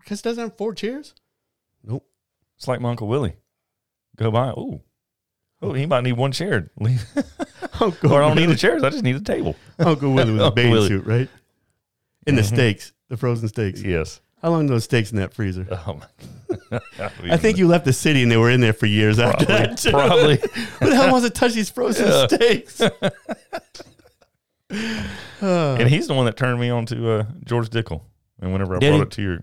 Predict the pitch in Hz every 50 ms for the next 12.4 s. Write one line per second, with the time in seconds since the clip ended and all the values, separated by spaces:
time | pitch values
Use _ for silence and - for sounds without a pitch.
0 | - - - - 113 - - - - - - 87 82 82 80 - - _ _ -
1 | 123 143 - - 113 107 120 117 - _ _ _ _ _ - - 95 76 - -
2 | _ _ _ _ - 110 98 95 92 - _ _ _ 101 95 - - 73 76 78
3 | 80 78 78 - 226 180 147 135 127 123 - - - - - - - - _ _
4 | _ _ - 92 82 76 - - - - _ _ - - _ _ 98 92 - -
5 | - 101 87 82 82 78 - - - 82 82 82 - _ _ 104 107 104 104 101
6 | 95 95 - 277 - _ _ _ _ _ _ _ _ _ _ _ _ _ _ _
7 | _ - 123 131 156 175 165 - - 120 110 98 90 85 80 78 - _ _ _
8 | _ _ _ _ _ _ _ 92 92 92 92 90 85 _ _ _ _ _ _ -
9 | - - - 139 139 127 92 85 - - - - _ _ _ _ _ _ _ 104
10 | 92 85 82 123 123 - - 104 - 110 92 82 - - 110 104 104 107 - 113
11 | 113 101 107 117 123 123 120 - - _ _ _ _ _ _ _ _ _ - 110
12 | 107 117 147 165 156 127 110